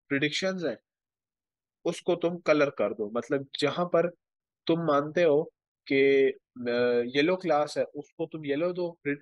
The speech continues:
जो प्रेडिक्शन results है वो बताओ। तो यहाँ पर अब color किस base पे हुआ? Predicted results की base पे, ठीक है। तो ये मेरे पास इस तरीके से आ गया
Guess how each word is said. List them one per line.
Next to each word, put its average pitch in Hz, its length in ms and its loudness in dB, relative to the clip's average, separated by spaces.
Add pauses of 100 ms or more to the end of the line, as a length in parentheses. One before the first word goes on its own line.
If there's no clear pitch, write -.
जो 175 100 0
प्रेडिक्शन 156 460 -2
results 127 580 -2
है 143 60 0
वो 127 200 0
बताओ। 110 300 -2
तो 127 120 -4
यहाँ 135 360 -2
पर 156 80 4
अब 147 200 0 (520)
color 165 260 2
किस 180 240 -4
base 165 200 -2
पे 175 100 -6
हुआ? 175 140 -2
Predicted 131 580 -6 (200)
results 117 360 -4
की 120 100 -10
base 110 300 -8
पे, 117 60 -4
ठीक 143 200 -6
है। 170 80 2
तो 170 100 -2
ये 147 160 2
मेरे 143 200 2
पास 139 380 -2
इस - 180 -10
तरीके 117 320 -6
से - 240 -16
आ - 60 -12
गया - 200 -20